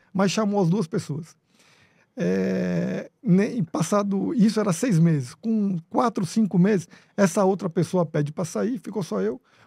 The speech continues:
Quando deu seis meses, a outra pessoa que tava de licença maternidade volta, fica mais seis meses, é demitida e eu continuo até a vinda aqui pra Teresina.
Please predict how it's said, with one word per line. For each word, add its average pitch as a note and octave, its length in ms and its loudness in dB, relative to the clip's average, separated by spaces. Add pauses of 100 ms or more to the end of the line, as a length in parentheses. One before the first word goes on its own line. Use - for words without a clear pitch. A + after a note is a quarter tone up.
(100)
Quando G#3+ 260 6
deu G3 160 6
seis G#3+ 340 2
meses, G3 300 4
a G#3 80 2
outra G#3 280 -2
pessoa E3+ 440 -2
que D#3+ 120 -12
tava F3 260 2
de D#3+ 100 6
licença F3 480 2
maternidade E3 600 0 (360)
volta, G#3+ 640 4 (220)
fica A3+ 500 4
mais F#3 220 4
seis G3 260 4
meses, G3 380 4
é G#3 80 0
demitida G3+ 580 -2
e - 20 0
eu A3+ 80 0
continuo A#3 640 0 (320)
até G3+ 320 0
a B3+ 100 0
vinda G#3+ 360 2
aqui G3+ 160 -6
pra F#3+ 140 -8
Teresina. D#3+ 480 -4